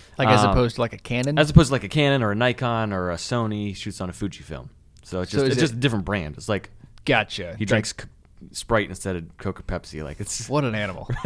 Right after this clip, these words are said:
Speaker 2: <laughs> um, so yeah, and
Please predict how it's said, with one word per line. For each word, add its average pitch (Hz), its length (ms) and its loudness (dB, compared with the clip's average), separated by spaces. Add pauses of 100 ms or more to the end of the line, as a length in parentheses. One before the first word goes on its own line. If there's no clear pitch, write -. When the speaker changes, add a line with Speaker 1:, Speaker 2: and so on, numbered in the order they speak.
Speaker 2:
<laughs> - 840 -6
um, 104 460 2 (760)
so - 200 -2
yeah, 139 320 4
and 110 580 0